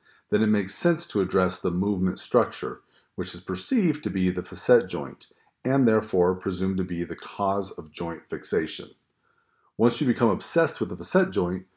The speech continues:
to the exclusion of the intervertebral disc, it becomes obvious that facet joints would have very little effect on neurology, except for perhaps the individual pain sensors at the joint capsule of the facet, meaning you could affect pain on a tiny scale,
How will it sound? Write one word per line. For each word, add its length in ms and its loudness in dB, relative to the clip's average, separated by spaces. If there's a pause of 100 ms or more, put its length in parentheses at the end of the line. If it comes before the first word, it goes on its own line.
(140)
to 160 2
the 80 4
exclusion 500 -2
of 80 0
the 120 0
intervertebral 560 -4
disc, 400 0 (400)
it 140 2
becomes 320 0
obvious 580 2 (300)
that 120 -4
facet 340 4
joints 280 0
would 120 0
have 300 -6
very 200 8
little 220 6
effect 420 2
on 160 -2
neurology, 580 0 (380)
except 380 -2
for 120 0
perhaps 420 -4
the 120 -4
individual 560 -2
pain 280 0
sensors 520 -6 (380)
at 180 0
the 80 4
joint 300 2
capsule 440 -4
of 100 -6
the 60 -12
facet, 480 0 (540)
meaning 400 6
you 180 0
could 140 6
affect 400 4
pain 280 -2
on 160 -2
a 60 -4
tiny 360 0
scale, 480 -2